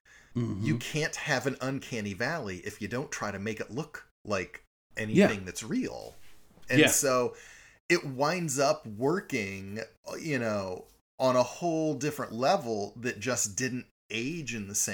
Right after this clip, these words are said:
Speaker 2: you know, didn't age
Speaker 1: Right.
Speaker 2: that poorly because it's not, it's not supposed to be real. Whereas some of the movies maybe from the,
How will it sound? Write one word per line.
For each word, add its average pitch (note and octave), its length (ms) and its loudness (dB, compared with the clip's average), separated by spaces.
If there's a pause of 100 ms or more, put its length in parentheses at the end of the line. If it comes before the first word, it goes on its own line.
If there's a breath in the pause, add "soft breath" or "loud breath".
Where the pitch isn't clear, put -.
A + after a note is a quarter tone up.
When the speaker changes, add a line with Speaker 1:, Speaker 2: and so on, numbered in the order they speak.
Speaker 2:
you C3+ 120 -2
know, F#2 240 -4 (340)
didn't B2+ 240 -2
age B2+ 80 4
Speaker 1:
Right. - 180 4
Speaker 2:
that - 200 -2
poorly A#3 360 0
because A#2+ 440 0
it's B2 200 -2
not, A2+ 500 -2 (500 soft breath)
it's A#2+ 200 -2
not B2+ 200 2
supposed C3 460 -4
to A2 40 -6
be F#2 160 -6
real. F2+ 480 -4 (280 loud breath)
Whereas B2 440 8
some C#3 220 4
of A#2 200 -2
the B2 80 0
movies A#2 680 0
maybe A#2 360 -2
from G#2 560 -2 (580 soft breath)
the, G2 680 0